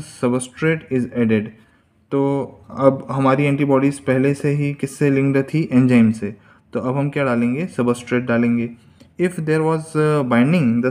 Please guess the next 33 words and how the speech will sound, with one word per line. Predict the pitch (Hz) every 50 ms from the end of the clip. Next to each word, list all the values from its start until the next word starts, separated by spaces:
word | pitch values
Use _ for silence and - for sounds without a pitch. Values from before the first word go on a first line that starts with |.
| 127 -
subsequent | 135 - - 143 143 - 151 151 151
reaction | 147 139 135 135 131 - - 151 151 151 147
produces | 147 131 135 135 135 143 139 139 143
a | 139
detectable | 123 120 110 117 120 120 - 143 139 147 147 143
signal, | 139 - 123 123 135 156 160 127 104 98 - - - - - _ _ -
most | 131 139 156 - - - 131
commonly | 123 123 120 117 117 120 131
a | 139 135 - -
color | 135 135 135 123
change। | 117 - - 101 98 98 - - - _ _ _ _ _ _ _ - - - _ _ _
तो | - 131
हमें | 131 131 127 135 135 139 143 143 - _ _ _ _ _ _ _ _ _ _ _ -
एक्चुअल | - - - - 185 185
में | 190 190 185
क्या | - 190 190
है, | 180 170 156 165 185 214 - - - - _ - 131
जितनी | 127 139 139 - - 190
भी | 196 202
टेक्निक्स | 202 190 139 123 - 151 156 - -
होती | 147 123 120 120 113 110
हैं | 104 104 107 113 - - -
उन | 143 147
सारी | 151 - 135 135 147 151
टेक्निक्स | 151 147 - 156 151 151 - -
में | 151 147
या | 143 135 127
तो | 123 139
हम | 139 139 139
कलर | 131 - 127 131 131 131
चेंज | 131 135 131 131 127
देखते | 123 117 120 117 117 - 120
हैं | 120 120 117 117 117